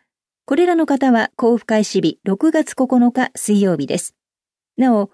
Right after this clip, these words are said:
収入、所得についての申告や、給与などの支払い者から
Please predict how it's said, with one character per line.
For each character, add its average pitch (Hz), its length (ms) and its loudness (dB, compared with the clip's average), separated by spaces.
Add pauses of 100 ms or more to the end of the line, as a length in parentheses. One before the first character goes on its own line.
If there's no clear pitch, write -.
(100)
収 277 360 2
入、 262 460 2
所 - 200 -4
得 320 240 0
に 330 120 2
つ - 120 -2
い 311 80 4
て 269 100 2
の 196 100 2
申 208 220 0
告 190 240 -4
や、 180 220 0 (320)
給 370 220 4
与 311 120 4
な 247 140 4
ど 220 100 2
の 180 120 2
支 208 140 -2
払 277 280 2
い 269 40 0
者 240 140 0
か 196 140 -2
ら 180 180 -2